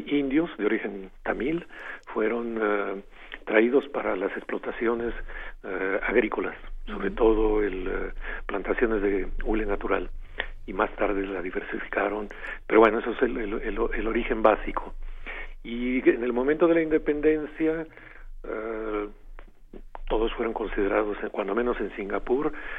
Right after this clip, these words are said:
Speaker 1: como ciudadanos con igualdad de derechos, aunque reconociendo las diferencias culturales de cada uno de ellos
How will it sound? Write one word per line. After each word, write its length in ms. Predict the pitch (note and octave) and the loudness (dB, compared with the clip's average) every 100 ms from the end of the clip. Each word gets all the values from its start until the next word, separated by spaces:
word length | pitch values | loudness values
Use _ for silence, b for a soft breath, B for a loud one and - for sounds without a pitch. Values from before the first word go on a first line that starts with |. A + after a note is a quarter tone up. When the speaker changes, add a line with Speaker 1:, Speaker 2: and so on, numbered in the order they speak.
| B - | B -4
Speaker 1:
como 260 | G2+ G2 | -2 -2
ciudadanos 580 | G2 G#2 G2+ G#2+ A2+ G#2+ | 0 2 4 4 2 -2
con 260 | G#2+ F#2+ - | -4 -6 -6
igualdad 380 | - G2 F#2 G2+ | -6 -4 0 0
de 140 | G#2+ | 2
derechos, 500 | G#2 B2+ C3+ - F3+ - B B B B | 4 8 8 6 -4 -4 B B B B
aunque 360 | A2+ A#2+ D3 | -2 2 4
reconociendo 880 | B2+ A#2+ A2+ G#2+ - A#2 A#2 B2 C#3 B B B - | 4 2 0 -4 -2 -2 0 -2 -4 B B B -10
las 160 | G2 | -6
diferencias 520 | F#2+ G#2 A2 G#2+ - - | -4 -2 -2 -2 -4 -6
culturales 680 | G#2+ - G#2 G#2+ G#2+ A2 G2 | -6 -2 2 2 2 0 -2
de 100 | - | -4
cada 240 | - G2+ | 0 2
uno 300 | G2 G2+ G#2+ | 2 -2 -4
de 140 | G2+ G#2+ | -2 -2
ellos 220 | A#2 D3 | -2 -6